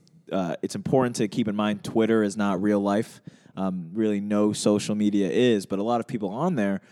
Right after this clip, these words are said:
were saying how, uh, it's somehow, like, a negative thing for the Bengals to be hosting, uh, their team. Like, a, it's not even like, like it was a parade, but it's, like, a negative thing to have the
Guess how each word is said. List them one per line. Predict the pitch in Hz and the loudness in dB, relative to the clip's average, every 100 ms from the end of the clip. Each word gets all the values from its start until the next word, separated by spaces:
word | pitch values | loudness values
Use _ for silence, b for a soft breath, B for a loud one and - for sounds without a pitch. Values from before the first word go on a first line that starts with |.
| b b b | b b b
were | 101 | -6
saying | - - 143 185 151 104 | -6 -4 2 4 4 2
how, | 98 101 98 95 95 - | -2 -2 0 0 -2 -2
uh, | 92 92 | -4 -4
it's | 82 95 98 101 | -4 -4 -6 -6
somehow, | - 120 113 110 98 | -8 -6 -4 -2 0
like, | 98 98 | -2 -4
a | |
negative | 98 113 117 113 107 | -4 -2 -2 0 -2
thing | - - 131 117 104 | -4 -2 0 0 -4
for | 104 | -6
the | 101 | -6
Bengals | 90 110 107 104 104 | -4 -6 -4 -6 -6
to | - | -6
be | 104 | -4
hosting, | 98 - 123 - 110 101 95 90 b b b b | -4 -4 -6 -6 -6 -6 -6 -12 b b b b
uh, | 98 98 87 80 - | -6 -4 -6 -10 -6
their | 110 101 | -2 -2
team. | - - 185 107 78 | -2 -2 0 -2 -6
Like, | 95 101 | -6 -2
a, | 101 82 | -2 -4
it's | - | -2
not | 175 | -2
even | 151 135 | -2 -2
like, | 95 | -4
like | 98 | -2
it | 104 | -2
was | 101 | -4
a | 98 | -6
parade, | - 107 151 107 87 | -6 0 2 2 0
but | 92 | -4
it's, | 90 | -6
like, | 95 | -6
a | 92 | -6
negative | 101 117 113 107 101 | -4 -4 -4 -4 -6
thing | 113 107 | -6 -4
to | 104 | -4
have | 101 92 | -4 -4
the | 98 92 | -2 -2